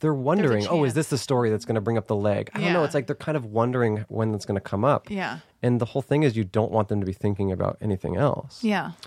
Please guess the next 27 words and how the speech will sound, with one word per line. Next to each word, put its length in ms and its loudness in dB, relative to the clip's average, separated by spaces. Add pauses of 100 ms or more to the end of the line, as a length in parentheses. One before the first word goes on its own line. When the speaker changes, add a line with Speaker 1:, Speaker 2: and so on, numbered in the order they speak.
(180)
Speaker 1:
It's 80 -10
the 80 -2
same 180 2
thing 200 2
with, 140 0
like, 300 0 (140)
talking 320 -2
about, 160 0
like, 160 -2
nine 260 0
eleven 340 2
or 80 -4
something. 380 -8
Like, 220 -8
people, 420 2 (240)
like, 160 0
I'll, 300 2
I'll 80 -4
be 160 -2
at 60 2
a 40 -2
show 320 0
and 100 0
someone 280 0
will 80 0
just, 100 -4
like, 160 -2